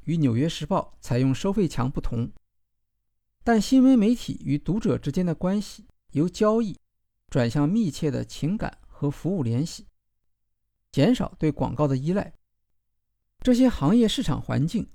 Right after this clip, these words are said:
和价值主张的改变则是一致的。这也可以解释为什么《卫报》要坚持在新闻报道下方提出打赏请求，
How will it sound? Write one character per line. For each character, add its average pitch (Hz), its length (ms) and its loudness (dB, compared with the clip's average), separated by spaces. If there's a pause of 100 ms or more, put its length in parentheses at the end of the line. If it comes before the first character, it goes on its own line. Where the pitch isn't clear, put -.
和 143 280 2
价 202 200 2
值 202 80 -4
主 - 160 -8
张 147 140 0
的 180 80 0
改 - 220 -8
变 - 280 -4 (220)
则 127 140 0
是 127 120 -2
一 117 140 -2
致 135 160 -4
的。 - 100 -10 (2250)
这 285 160 4
也 165 100 6
可 190 160 -2
以 233 80 2
解 127 240 -6
释 - 260 -10 (280)
为 226 180 2
什 156 160 2
么 147 80 4
《卫 180 220 2
报》 - 400 -2
要 170 180 2
坚 226 300 2
持 160 200 -6
在 147 160 0
新 202 240 -2
闻 208 160 2
报 202 200 0
道 127 100 -4
下 160 300 -2
方 180 280 -2 (140)
提 - 160 -2
出 160 220 -2
打 160 180 -2
赏 175 160 0
请 - 240 -8
求， 120 300 -6